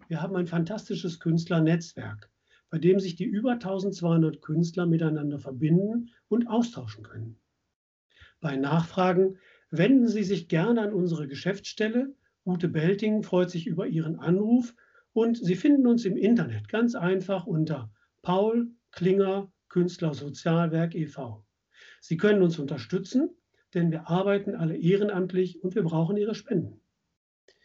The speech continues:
Wenn Sie mehr über das Paul Klinger Künstler Sozialwerk erfahren wollen, melden Sie sich, schicken Sie eine E-Mail oder rufen Sie uns an unter der Telefonnummer null acht neun fünf sieben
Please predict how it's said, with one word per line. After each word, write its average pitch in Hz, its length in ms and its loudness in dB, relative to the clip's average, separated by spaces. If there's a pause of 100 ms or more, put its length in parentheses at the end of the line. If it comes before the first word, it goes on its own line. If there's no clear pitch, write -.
(640)
Wenn 220 200 6
Sie 208 140 2
mehr 196 320 4
über 208 140 -2
das 202 180 -4
Paul 185 220 -4
Klinger 180 320 0
Künstler 170 520 -4
Sozialwerk 147 920 -6
erfahren 151 640 -6
wollen, 202 320 4
melden 196 340 2
Sie 214 160 0
sich, 226 340 -4 (300)
schicken 330 320 0
Sie 214 140 0
eine 165 220 4
E-Mail 202 520 2
oder 165 160 0
rufen 175 340 -2
Sie 160 120 0
uns 156 200 0
an 220 360 2
unter 190 260 0
der 165 320 0 (340)
Telefonnummer 208 840 -2 (540)
null 208 480 4 (180)
acht - 440 -6
neun 202 580 2 (580)
fünf 160 400 0
sieben 202 680 -4